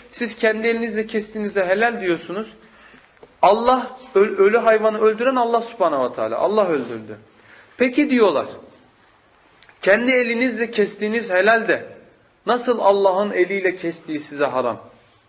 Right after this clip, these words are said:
Akılsa akıl doğru. Şeytan da aynı aklı yürüttü. Ne dedi şeytan?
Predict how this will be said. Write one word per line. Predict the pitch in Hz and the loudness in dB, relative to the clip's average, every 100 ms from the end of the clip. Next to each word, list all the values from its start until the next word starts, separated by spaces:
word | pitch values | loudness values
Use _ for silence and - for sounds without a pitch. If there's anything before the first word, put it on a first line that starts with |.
| _ _ _ _ - | _ _ _ _ -6
Akılsa | 139 214 220 214 262 | -2 -2 -2 0 0
akıl | 233 240 247 170 | 0 -2 -4 0
doğru. | 170 208 170 - - _ _ _ _ _ _ _ _ _ _ | 2 2 -2 -6 -20 _ _ _ _ _ _ _ _ _ _
Şeytan | - 190 202 262 254 | 0 0 4 2 4
da | 226 | 2
aynı | 190 180 | 0 -2
aklı | 160 156 - | -4 -4 -6
yürüttü. | 135 120 117 - 180 | -6 -4 -6 -8 -4
Ne | 233 | 0
dedi | 208 175 | -2 -4
şeytan? | 170 156 151 202 | -6 -6 -2 -4